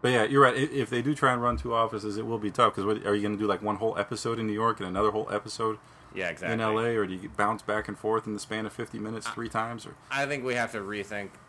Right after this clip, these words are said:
Speaker 2: We're gonna have to. They're, they've rethought how the, how the show is structured, and I, I think it's gonna be not how the show is structured, but you know what I'm saying.
Speaker 1: Yeah, yeah.
Speaker 2: Any, any, anywho.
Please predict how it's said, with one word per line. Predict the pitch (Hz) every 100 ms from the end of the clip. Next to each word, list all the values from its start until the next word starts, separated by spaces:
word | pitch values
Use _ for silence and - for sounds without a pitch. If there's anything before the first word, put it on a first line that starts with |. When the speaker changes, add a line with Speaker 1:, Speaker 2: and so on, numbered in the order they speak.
| - 110
Speaker 2:
We're | 110 107
gonna | 123 104
have | 104 101
to. | 92 78
They're, | 110 107 104
they've | 104 117 90
rethought | 113 135 - 120 101
how | - 98
the, | 92 87 78
how | - 98
the | 85
show | - 92 85
is | 78
structured, | - 90 - 82 78
and | 76
I, | 78 69
I |
think | 82 95 87
it's | 80
gonna | - 82
be | 76 78 73 - -
not | 151 139 -
how | 104
the | 78
show | - 76
is | 69
structured, | - 69 - 62
but | 95 107
you | 127
know | 90
what | 69
I'm | -
saying. | - - -
Speaker 1:
Yeah, | 113 - - - - -
yeah. | 95 - -
Speaker 2:
Any, | 76 76 -
any, | 87 82 -
anywho. | 78 71 -